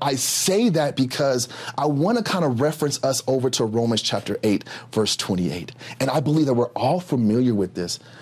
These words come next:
but I really wanna focus on the one word that we're talking about, right? And it says, Romans eight twenty-eight, it says, "And we know that all things work together for the good of those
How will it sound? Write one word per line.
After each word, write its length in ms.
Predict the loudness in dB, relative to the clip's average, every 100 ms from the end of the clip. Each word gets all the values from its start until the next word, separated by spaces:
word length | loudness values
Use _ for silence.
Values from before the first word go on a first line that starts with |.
| -10 -4
but 80 |
I 80 | -2
really 300 | 0 2 2
wanna 200 | 2 0
focus 380 | -2 -4 -2 0
on 60 | 2
the 60 |
one 240 | 2 2 2
word 160 | 2
that 60 | 2
we're 80 | 0
talking 340 | -2 -4 -4
about, 220 | -2 -2 -2
right? 200 | -4 -6 -14 -16 -6
And 100 | -2
it 60 | 0
says, 300 | 0 -2 -4 0
Romans 340 | 2 0 0
eight 120 | -2
twenty-eight, 280 | 0 0 0
it 60 | 0
says, 260 | 0 0 -4 -14 -6 0
"And 240 | 2 4
we 140 | 4
know 260 | 4 4 4
that 220 | 2 -2 -2
all 200 | 0 2
things 260 | 2 2
work 340 | 2 0 -2 -2
together 460 | -2 2 2 2
for 240 | 0 -2 0
the 80 |
good 240 | 0 2 0
of 120 | 2
those 340 | 2 2 0